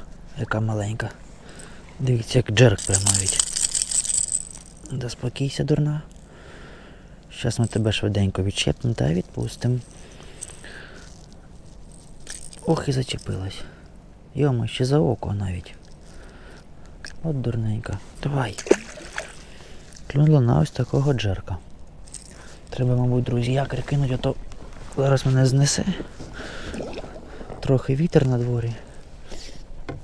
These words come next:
Щоб рибу не розлякувати, треба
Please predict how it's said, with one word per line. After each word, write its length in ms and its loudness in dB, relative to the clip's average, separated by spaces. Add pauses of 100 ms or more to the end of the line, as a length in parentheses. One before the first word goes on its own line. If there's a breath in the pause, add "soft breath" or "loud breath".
(2750 loud breath)
Щоб 220 0
рибу 240 6
не 100 8
розлякувати, 580 4
треба 320 4